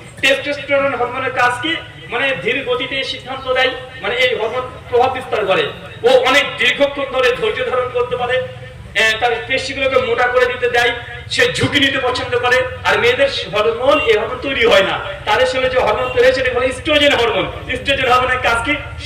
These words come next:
সন্দেহ করা। ওরা সন্দেহ করে, সন্দেহ করবেই।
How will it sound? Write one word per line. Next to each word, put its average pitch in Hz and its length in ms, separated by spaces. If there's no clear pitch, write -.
সন্দেহ 240 480
করা। 139 220
ওরা 494 240
সন্দেহ 269 420
করে, 220 140
সন্দেহ 277 400
করবেই। 277 800